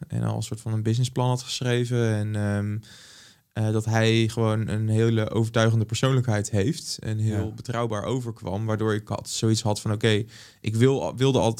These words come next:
Speaker 1: al heel graag iets gaan doen, maar ik wist niet precies wat. En met hem, ehm, ja, leek het me wel gewoon een goede kans van slagen of zo.
Speaker 2: Ja, precies.
Speaker 1: Maar het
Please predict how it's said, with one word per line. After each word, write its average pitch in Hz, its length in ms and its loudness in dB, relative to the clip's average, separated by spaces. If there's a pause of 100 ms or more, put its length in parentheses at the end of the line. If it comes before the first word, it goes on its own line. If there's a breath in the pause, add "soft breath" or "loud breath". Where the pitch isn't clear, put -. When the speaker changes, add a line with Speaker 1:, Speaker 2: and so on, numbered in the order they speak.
Speaker 1:
al 113 140 4
heel 120 140 6
graag 113 260 -4
iets 117 160 -2
gaan 107 160 -2
doen, 110 180 2
maar 127 120 2
ik 110 60 0
wist 110 140 2
niet 113 80 -2
precies 113 260 -2
wat. 107 340 -2 (560 soft breath)
En 113 140 2
met 110 140 4
hem, 117 400 2
ehm, 104 840 -4
ja, 104 380 2
leek 101 360 -6
het 107 100 -8
me 110 100 0
wel 104 180 4
gewoon 107 140 0
een 110 60 2
goede 117 240 2
kans 117 300 0
van 120 100 0
slagen 139 460 0
of 110 80 -4
zo. 110 340 -2 (140)
Speaker 2:
Ja, 113 280 -4
precies. 104 280 -8
Speaker 1:
Maar - 100 -4
het - 20 -14